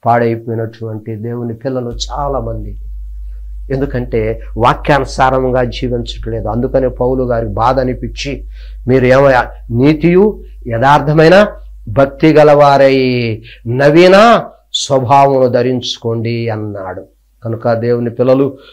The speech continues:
నవీన స్వభావమును ధరించుకోవాలి. ఇంకా కావాలా?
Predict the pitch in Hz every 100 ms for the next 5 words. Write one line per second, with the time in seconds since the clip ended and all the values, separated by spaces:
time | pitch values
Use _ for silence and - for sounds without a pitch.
0 | - 120 143 170 165 - 143 123 117 117
1 | 113 107 107 110 113 - - _ _ _
2 | - - - _ _ _ _ _ 110 143
3 | 147 143 147 135 131 131